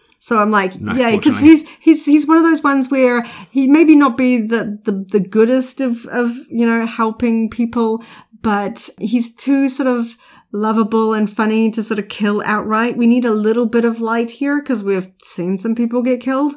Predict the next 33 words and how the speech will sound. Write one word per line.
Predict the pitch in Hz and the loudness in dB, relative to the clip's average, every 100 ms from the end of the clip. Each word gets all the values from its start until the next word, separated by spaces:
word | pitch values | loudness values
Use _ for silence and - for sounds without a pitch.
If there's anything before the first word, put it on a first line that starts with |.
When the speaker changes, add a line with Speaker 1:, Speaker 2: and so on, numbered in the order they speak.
| - - | -10 -18
Speaker 1:
So | - 233 | -8 -4
I | 226 | -4
thought | 277 269 | -4 -6
that | 240 | -6
that | 233 | -4
was | 208 208 | -6 -8
fun, | - 214 185 180 | -8 -6 -4 -4
you | 196 | -4
know, | 202 202 | -4 -2
and | 214 | 0
he | 240 240 | 0 -2
can | - 247 226 220 220 - | -4 -2 -2 -2 -8 -8
continue | 214 208 233 220 214 | -8 -4 -2 0 -2
to | 208 208 | -6 -10
just | 208 208 - _ | -8 -12 -14 _
be | 226 | -10
helping | 190 208 202 - 202 | -8 -8 -10 -8 -8
people | 196 196 196 180 | -6 -8 -8 -8
escape. | 180 - 190 156 165 | -8 -8 -8 -8 -8
It | |
was | 180 165 | -10 -10
just | 185 | -10
sort | 196 | -10
of | 185 | -8
a | |
little | 185 190 196 | -8 -6 -6
light | 180 180 180 | -6 -6 -6
in | 190 175 | -8 -8
the | |
darkness | 180 180 180 180 170 165 | -8 -8 -8 -8 -8 -10
here, | - 170 156 165 - | -8 -8 -6 -8 -10
Speaker 2:
Yeah. | - 190 175 | -10 -8 -8
Speaker 1:
um, | 180 175 170 | -8 -6 -8